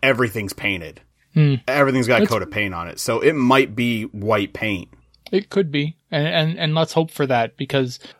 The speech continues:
Speaker 2: man, I, I, I can't imagine the, the, the anger that people would be facing or, or putting up if, if they bought this and it yellowed on 'em.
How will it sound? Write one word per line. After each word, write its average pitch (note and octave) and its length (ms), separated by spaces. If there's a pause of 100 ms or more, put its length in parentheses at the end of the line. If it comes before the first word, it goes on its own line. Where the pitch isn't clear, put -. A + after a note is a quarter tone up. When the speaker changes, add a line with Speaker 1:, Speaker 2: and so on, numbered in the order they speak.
(160)
Speaker 2:
man, C#3+ 360 (140)
I, D#3 260
I, E3 280 (240)
I F3 100
can't E3+ 300
imagine D3+ 760
the, C#3 400
the, C3 360 (400)
the - 180
anger D3+ 520 (160)
that C3 220
people C#3 300
would B2+ 100
be B2+ 180
facing C#3 580
or, C3+ 200
or C3+ 220
putting C#3 340
up B2+ 180
if, B2+ 280
if D3 160
they B2+ 140
bought B2 340
this C3 180
and C3 120
it B2+ 60
yellowed A#2 360
on A2+ 160
'em. A#2 160